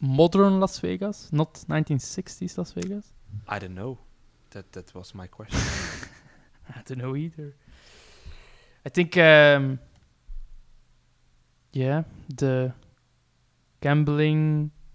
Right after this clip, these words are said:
Speaker 1: roadside motels, passing through the desert. Roadside
Speaker 2: That would just be sand in your room.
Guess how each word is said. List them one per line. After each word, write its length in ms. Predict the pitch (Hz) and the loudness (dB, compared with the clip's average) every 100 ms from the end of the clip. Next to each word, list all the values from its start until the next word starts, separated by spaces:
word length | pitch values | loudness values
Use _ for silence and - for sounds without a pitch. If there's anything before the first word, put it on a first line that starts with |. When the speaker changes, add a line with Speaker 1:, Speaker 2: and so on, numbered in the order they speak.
| - | 0
Speaker 1:
roadside 600 | 139 147 - 160 147 - | 4 4 2 0 0 2
motels, 840 | 151 - 147 151 151 - - - - - | -2 2 2 2 -2 -6 -18 -20 -14 2
passing 360 | 143 139 143 | 2 4 0
through 560 | - - 143 139 139 139 _ _ _ _ _ - | -2 0 2 2 2 0 _ _ _ _ _ -10
the 80 | 123 | -2
desert. 720 | 135 131 151 160 156 - - _ _ _ _ _ _ _ _ - - - | 0 2 2 0 -4 -16 -20 _ _ _ _ _ _ _ _ -20 -20 2
Roadside 560 | 143 160 - 180 151 156 | 8 8 8 2 2 2
Speaker 2:
That 120 | 131 | 0
would 100 | 147 | -4
just 180 | 107 - | -4 -4
be 80 | |
sand 420 | 98 - 107 120 101 | -6 -6 -2 -2 -2
in 100 | 92 | -4
your 140 | 90 | -6
room. 280 | 87 90 | -8 -14